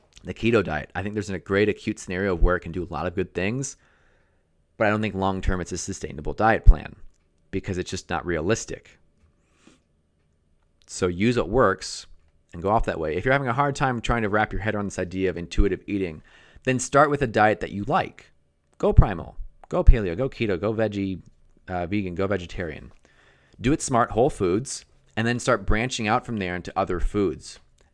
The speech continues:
And don't go off of one try of something. Um, I've known people who have gone into, like, a vegetarian, almost vegan diet, and then they go back to trying dairy or something, and they have a bad outbreak. So, like, "Oh, see, I can't have dairy ever again." Well, maybe your body just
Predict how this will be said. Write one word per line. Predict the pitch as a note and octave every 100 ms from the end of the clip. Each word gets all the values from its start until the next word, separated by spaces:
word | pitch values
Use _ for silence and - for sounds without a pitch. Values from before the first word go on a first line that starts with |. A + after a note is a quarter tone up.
| -
And | G2+ G2
don't | A2 C#3
go | B2+ C3
off | B2 C3+
of | A2+ -
one | - G2 G#2 G#2+
try | G2+ G2+ F2+
of | E2+ -
something. | D#2 - E2 - - _ _ _ _ _
Um, | F#2 F2+
I've | F#2+
known | A#2+ A#2
people | A#2 -
who | A2+
have | G2
gone | G2+ G2+
into, | G2
like, | G2 F#2+
a | F2
vegetarian, | E2+ F2+ F2 F#2+ F2+ F2 D#2
almost | F#2 F2+ E2
vegan | F2+ F2 E2+
diet, | F2 E2+
and | D#2
then | F2
they |
go | F2
back | F2 F2 F2
to |
trying | - F2+ D#2+
dairy | D#2 E2 E2 D#2+
or |
something, | D2+ D#2 E2+ D#2
and | D#2
they | D2+ D2 -
have | - E2+
a |
bad | D#2 F2+ E2
outbreak. | E2 E2 E2 D#2+
So, | - D#2
like, | E2
"Oh, | B2
see, | - -
I | A2
can't | B2 A#2
have | A2
dairy | C3+ A#2+
ever | G#2 G2
again." | F#2+ F#2 F#2+ _ _ _ _ _ _ _ -
Well, | A#2
maybe | G#2+ B2
your | B2+
body | G#2 A2 A2+
just | G2+